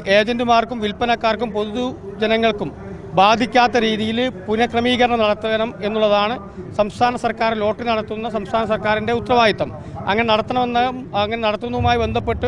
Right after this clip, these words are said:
ഒരു ട്രേഡ് യൂണിയൻ മീറ്റിംഗ് വിളിച്ചു കൂട്ടുകയും അതുമായി ബന്ധപ്പെട്ടുള്ള തീരുമാനങ്ങളിലേക്ക് പോകുന്നുമുണ്ട്. നിലവിൽ കേന്ദ്ര, ഏഹ്, ഗവൺമെന്റ് ഏർപ്പെടുത്തിയിട്ടുള്ള നാൽപത് ശതമാനം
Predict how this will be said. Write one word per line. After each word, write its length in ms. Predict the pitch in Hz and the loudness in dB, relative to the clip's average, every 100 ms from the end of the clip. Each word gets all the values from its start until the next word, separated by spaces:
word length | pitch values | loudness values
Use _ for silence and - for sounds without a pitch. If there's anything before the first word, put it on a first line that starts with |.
| 254 | -2
ഒരു 80 | 233 | -2
ട്രേഡ് 220 | 214 220 | -2 -2
യൂണിയൻ 180 | 240 240 | 0 -2
മീറ്റിംഗ് 360 | 226 - 226 240 - - - - - 185 | -2 -2 -2 -2 -2 -4 -6 -8 -6 -2
വിളിച്ചു 220 | 220 254 | 0 2
കൂട്ടുകയും 400 | 240 202 226 208 - - - - | 2 4 2 2 -2 -6 -4 0
അതുമായി 300 | 190 226 233 233 | 2 4 4 2
ബന്ധപ്പെട്ടുള്ള 500 | 226 226 226 220 233 208 | 0 0 -2 2 0 0
തീരുമാനങ്ങളിലേക്ക് 600 | 220 220 233 233 233 240 240 | -2 0 0 0 -2 0 2
പോകുന്നുമുണ്ട്. 440 | 269 269 220 135 110 - - - 185 | 2 2 0 -2 -8 -12 -12 -10 -4
നിലവിൽ 360 | 202 233 262 285 294 208 214 - 202 - 220 | 2 4 4 2 -2 -6 -14 -16 -14 -2 2
കേന്ദ്ര, 360 | 220 262 262 285 277 - 190 - 190 - 226 | 4 2 4 4 4 0 -8 -16 -16 -8 -4
ഏഹ്, 120 | 220 196 | -2 2
ഗവൺമെന്റ് 420 | 220 240 247 226 | 2 2 2 2
ഏർപ്പെടുത്തിയിട്ടുള്ള 600 | 233 220 233 240 226 233 240 226 | 2 2 -4 -4 -2 2 2 2
നാൽപത് 360 | 208 220 202 240 220 | 2 0 0 -6 -4
ശതമാനം 440 | 240 226 233 233 | -4 -2 -2 -2